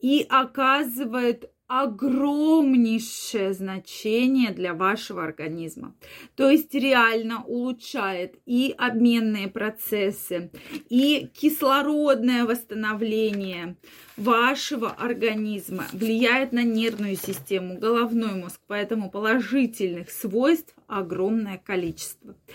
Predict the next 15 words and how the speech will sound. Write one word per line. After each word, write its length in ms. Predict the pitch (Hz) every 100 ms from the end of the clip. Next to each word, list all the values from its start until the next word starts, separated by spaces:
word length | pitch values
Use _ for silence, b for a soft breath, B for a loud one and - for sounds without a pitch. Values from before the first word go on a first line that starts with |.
| B B B 233
И 60 |
я 280 | 233 320 339
сегодня 840 | - 302 214 240 320 381 294 240 208
хочу 720 | - 208 - - - 294 269
вам 440 | 214 247 277 214
реально 540 | 208 226 226 254 226
предложить 680 | 220 214 196 214 220 226 226
средство, 720 | - 185 208 277 - - 196 B B B _
которое 680 | 269 254 302 302 285 220 240
стоит 720 | - - 269 269 302 277 -
практически 1000 | 202 196 - 247 254 - - - 214 - b b _
там 260 | 202 190
двадцать 640 | 185 208 233 254 - 262 -
пять-тридцать 920 | 214 214 247 - 240 214 214 - 196
рублей. 500 | 220 180 185 170 -